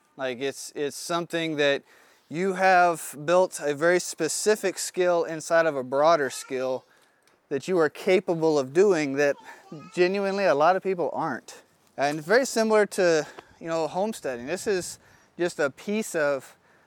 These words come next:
my life and what I'm, what I do. Uh, this is a thing that I get my family involved in. I was raised doing this sort of thing. You know, and this was just a, a small segment of it. Right now, you know, we're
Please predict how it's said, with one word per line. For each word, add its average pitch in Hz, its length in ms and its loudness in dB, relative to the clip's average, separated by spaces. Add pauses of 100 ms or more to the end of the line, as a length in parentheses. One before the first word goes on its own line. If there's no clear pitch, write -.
my 151 160 2
life 151 380 4
and 156 120 -10
what 151 120 -2
I'm, 135 320 -4
what 143 160 -2
I 127 100 0
do. 139 540 -2 (320)
Uh, 135 200 -4
this 147 180 -6
is 160 120 -8
a 156 160 -2
thing 165 360 -8
that 151 200 -2 (440)
I 143 140 2
get 160 140 -2
my 147 160 -4
family 175 400 -4
involved 143 400 -2
in. 139 220 -4
I 160 140 2
was 147 240 -4
raised 165 680 0
doing 208 300 -2
this 147 160 0
sort 143 220 -2
of 120 80 -8
thing. 131 360 -10 (1000)
You 160 80 -8
know, 143 100 -4
and 156 80 -4
this 160 160 -2
was 175 100 -6
just 175 240 -4
a, 160 280 0 (1000)
a 151 120 0
small 185 380 2
segment 156 520 0
of 127 140 -2
it. 123 140 -4 (640)
Right 190 240 4
now, 202 320 2
you 151 120 0
know, 156 160 2
we're 175 340 4